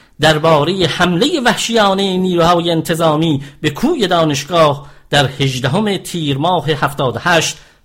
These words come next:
به دست ما رسید و در رسانه‌های گروهی نیز انتشار یافت که گواه معتبر دیگری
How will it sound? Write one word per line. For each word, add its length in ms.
به 100
دست 360
ما 220
رسید 520
و 80
در 140
رسانه‌های 800
گروهی 440
نیز 380
انتشار 600
یافت 400
که 380
گواه 580
معتبر 520
دیگری 800